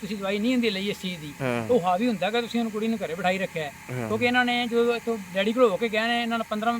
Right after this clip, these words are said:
Speaker 1: ਪੰਦਰਵੇਂ ਕਿ ਸੋ-, ਸੋਲ੍ਹਵੇਂ ਦਿਨ ਸਾਨੂੰ ਬੁਲਾਇਆ ਹੈ।
Speaker 2: ਉਹ ਕਹਿੰਦੇ ਡਾਕਟਰ ਸਾਹਿਬ ਤਾਂ ਨਬਜ਼ ਚੈੱਕ ਕਰਕੇ ਕਹਿੰਦੇ ਵੀ ਟੀ ਐਲ ਸੀ ਵਧੀ ਹੈ, ਗੁਰਦਿਆਂ ਦੇ ਵਿੱਚ ਬੁਖਾਰ ਹੈ।
Speaker 1: ਨਹੀਂ, ਨਹੀਂ, ਉਹ ਇਹਨਾਂ ਕਿਤੇ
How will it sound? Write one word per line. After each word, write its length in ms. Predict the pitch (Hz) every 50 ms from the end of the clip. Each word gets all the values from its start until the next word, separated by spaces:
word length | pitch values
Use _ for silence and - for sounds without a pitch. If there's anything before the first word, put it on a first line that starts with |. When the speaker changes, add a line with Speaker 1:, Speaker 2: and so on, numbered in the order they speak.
| 226
Speaker 1:
ਪੰਦਰਵੇਂ 360 | - 220 220 233 240 254 254
ਕਿ 80 | 240 247
ਸੋ-, 260 | - - 196 202 208 190 -
ਸੋਲ੍ਹਵੇਂ 260 | - 208 214 226 247
ਦਿਨ 100 | 247 240
ਸਾਨੂੰ 180 | 190 196 202 196
ਬੁਲਾਇਆ 260 | 185 170 143 135 123
ਹੈ। 100 | 123 113 - - - - -
Speaker 2:
ਉਹ 100 | - 185
ਕਹਿੰਦੇ 160 | 185 208 208 208
ਡਾਕਟਰ 240 | 185 170 170 156 -
ਸਾਹਿਬ 240 | 190 185 190 190 165
ਤਾਂ 180 | - 185 180 175
ਨਬਜ਼ 280 | 170 165 160 165 170 -
ਚੈੱਕ 180 | 180 170 160
ਕਰਕੇ 280 | - 165 151 139 156 156
ਕਹਿੰਦੇ 220 | 147 160 160 160
ਵੀ 80 | 156 143 123
ਟੀ 180 | - 151 151 156
ਐਲ 120 | 156 160
ਸੀ 140 | 151 160 160
ਵਧੀ 360 | 151 151 147 147 156 156 151
ਹੈ, 160 | 151 147 143 139
ਗੁਰਦਿਆਂ 420 | 131 139 135 127 123 143 143 143
ਦੇ 100 | 143 143
ਵਿੱਚ 160 | 143 127 -
ਬੁਖਾਰ 500 | 135 127 127 104 - 123 127 127 127 127
ਹੈ। 40 | 135
Speaker 1:
ਨਹੀਂ, 160 | 240 269 269
ਨਹੀਂ, 160 | 262 262 262
ਉਹ 160 | 254 240 240 233
ਇਹਨਾਂ 220 | 233 233 247 233
ਕਿਤੇ 180 | 190 208 190